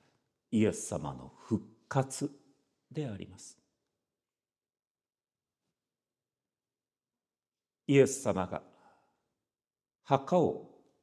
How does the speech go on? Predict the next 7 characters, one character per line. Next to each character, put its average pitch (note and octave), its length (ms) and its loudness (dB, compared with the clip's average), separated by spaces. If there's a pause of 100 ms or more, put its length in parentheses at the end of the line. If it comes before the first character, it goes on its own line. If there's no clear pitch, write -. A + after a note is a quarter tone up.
(140)
空 C3+ 300 -2
に - 160 -16
し - 120 -14
て、 - 160 -20 (1700)
死 - 480 -4
か - 140 -6
ら - 120 -20